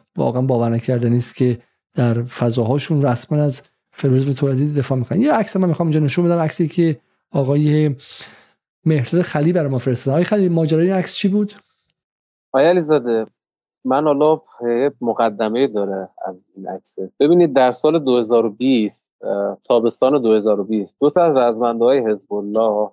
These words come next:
Speaker 2: در سوریه به شهادت رسیدن. بر اساس همون بحث وعده‌ای که سید حسن نصرالله داده بود، اه، ارتش اسرائیل وارد حالت آماده باش شده بود، ولی حزب الله حمله نکرد.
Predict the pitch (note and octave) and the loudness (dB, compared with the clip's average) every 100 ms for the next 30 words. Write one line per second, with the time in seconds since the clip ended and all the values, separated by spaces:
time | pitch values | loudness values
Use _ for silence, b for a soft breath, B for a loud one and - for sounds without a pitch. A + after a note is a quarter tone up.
0 | _ G#2 G#2 - A2+ B2 C3 - G#2+ G2+ | _ -4 -4 -4 -2 0 0 2 2 2
1 | G2+ - - - - - _ _ _ _ | -2 -4 -12 -16 -20 -20 _ _ _ _
2 | _ _ _ _ _ A2 A2+ C#3+ - C#3 | _ _ _ _ _ -4 2 2 4 2
3 | C#3 F3 F3 E3+ F3 D#3+ E3 E3+ - C#3+ | 2 0 2 0 0 2 2 2 -2 0
4 | B2+ B2+ D3+ B2 - A#2+ A#2+ A2 B2 A#2+ | 0 0 -4 -8 -2 0 0 -2 -4 -4
5 | A#2 - A#2+ B2 C#3+ A2+ A2+ A2 G#2+ C3+ | -4 -4 -4 0 -2 0 0 0 -4 -2
6 | C3 A2+ A2+ - _ _ _ _ _ _ | 0 0 -2 -8 _ _ _ _ _ _
7 | _ _ - _ _ _ _ B2 A#2+ A#2 | _ _ -20 _ _ _ _ -2 0 2
8 | A2+ A2 - _ C3+ C3+ C3+ C#3 D3+ C#3+ | 2 0 -4 _ 0 2 0 0 0 0
9 | - D#3+ F3+ E3+ F#3 F#3+ F3+ F3+ F#3 E3 | 2 2 4 4 4 2 2 2 2 2
10 | D#3 D3+ D#3+ D3+ B2 A2 G#2 A2 D3 F3+ | 0 2 0 -2 -8 -8 -10 -4 0 2
11 | F3 D#3 D#3+ F3+ F#3+ F#3 G3 G3 F3+ A#2+ | 2 2 0 2 0 0 2 2 0 -6